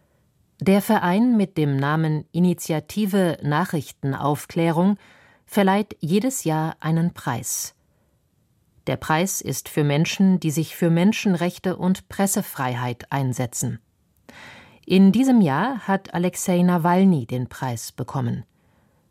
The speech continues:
Er ist Oppositionspolitiker in dem Land Russland und sitzt im Gefängnis.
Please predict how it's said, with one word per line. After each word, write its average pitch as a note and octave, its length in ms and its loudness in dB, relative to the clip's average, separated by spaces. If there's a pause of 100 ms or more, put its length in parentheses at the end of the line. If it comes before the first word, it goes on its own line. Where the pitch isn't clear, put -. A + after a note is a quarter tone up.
(300)
Er C#3+ 160 -2
ist - 340 -6
Oppositionspolitiker D3+ 1500 0 (100)
in D3 140 2
dem C#3 180 0
Land C3+ 240 -2
Russland F#3 580 0 (480)
und F3+ 280 2
sitzt C#3+ 420 -6
im D3+ 160 0
Gefängnis. B2+ 720 -4